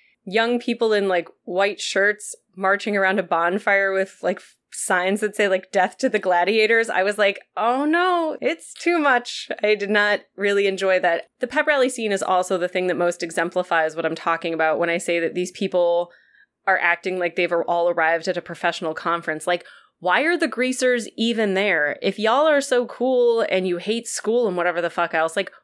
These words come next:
why have you come to a pep rally at night? It's not school time. You don't have to be there.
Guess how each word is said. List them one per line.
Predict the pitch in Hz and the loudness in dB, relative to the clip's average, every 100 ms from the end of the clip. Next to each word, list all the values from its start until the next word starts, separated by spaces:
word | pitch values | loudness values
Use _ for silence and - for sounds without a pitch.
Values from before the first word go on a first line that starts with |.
| - | -6
why | 170 160 | 0 0
have | 220 294 | 0 0
you | 330 | 0
come | - 254 254 | 0 0 0
to | - 247 | 0 -4
a | |
pep | - - 233 247 | -4 -6 -6 -2
rally | 233 190 160 147 - | 0 0 0 -4 0
at | 320 254 | 0 4
night? | 339 330 - - | 2 2 -4 -4
It's | 320 | -4
not | 311 370 370 | 0 0 0
school | 294 349 | 0 0
time. | 339 240 262 254 | 2 0 0 0
You | 294 | 2
don't | 359 | 4
have | 311 349 | 2 0
to | 262 | -2
be | 302 | 0
there. | 254 254 | 0 -4